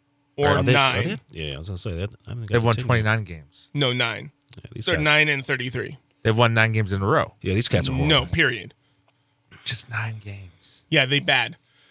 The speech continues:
Speaker 1: No Steph Curry, no Klay Thompson.
Speaker 3: Wow.
Speaker 1: K D left town. All they have is, uh, is, uh, D'Lo.
Speaker 2: Draymond Green.
Speaker 1: Draymond Green.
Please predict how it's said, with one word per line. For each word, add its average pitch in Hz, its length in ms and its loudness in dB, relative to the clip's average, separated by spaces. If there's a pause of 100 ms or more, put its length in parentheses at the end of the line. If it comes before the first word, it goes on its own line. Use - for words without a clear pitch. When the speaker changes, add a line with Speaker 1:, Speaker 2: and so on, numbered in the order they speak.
(220)
Speaker 1:
No 160 220 6
Steph 175 320 2
Curry, 160 320 0
no 151 180 0
Klay 165 260 -2
Thompson. 143 500 -2
Speaker 3:
Wow. 135 60 -4 (300)
Speaker 1:
K 165 240 4
D 165 460 -2 (120)
left 156 360 -2
town. 135 440 0 (680)
All 156 180 2
they 170 140 6
have 160 360 0
is, 143 260 0
uh, 135 240 2 (800)
is, 131 260 0
uh, 131 180 2
D'Lo. 135 520 0 (920)
Speaker 2:
Draymond 82 420 -6
Green. 92 320 -2 (200)
Speaker 1:
Draymond 131 340 -4
Green. 147 300 -4